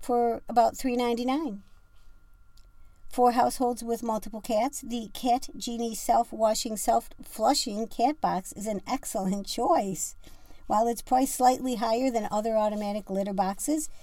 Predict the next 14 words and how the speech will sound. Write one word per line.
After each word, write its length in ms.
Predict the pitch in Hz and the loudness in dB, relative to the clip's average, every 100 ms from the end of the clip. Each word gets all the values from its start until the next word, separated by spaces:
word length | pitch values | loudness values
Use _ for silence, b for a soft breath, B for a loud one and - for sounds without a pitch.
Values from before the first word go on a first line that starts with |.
| b b 247 | b b -2
it 160 | 277 | -2
can 280 | - 262 330 | 0 2 2
accommodate 640 | 330 269 320 294 233 233 | 2 2 4 4 2 4
up 180 | 254 - | 2 0
to 420 | - 254 247 240 - - | -2 -2 -4 -6 -8 -4
three 280 | 240 311 | 2 6
mid-sized 560 | 320 302 - 277 277 - | 6 4 4 4 4 2
cats. 560 | 294 415 415 - - - - - - b b b b | 2 2 0 -4 -10 -10 -18 -20 -20 b b b b
Reminiscent 560 | 254 294 294 302 285 240 | 6 8 8 6 2 0
of 120 | 233 | 0
an 140 | 220 - | 0 -2
actual 440 | 226 - 247 196 | -2 -2 -2 -2
toilet, 640 | 190 - 320 381 - - - - | -4 -2 -2 -2 -4 -8 -12 -8
it 160 | 226 | -6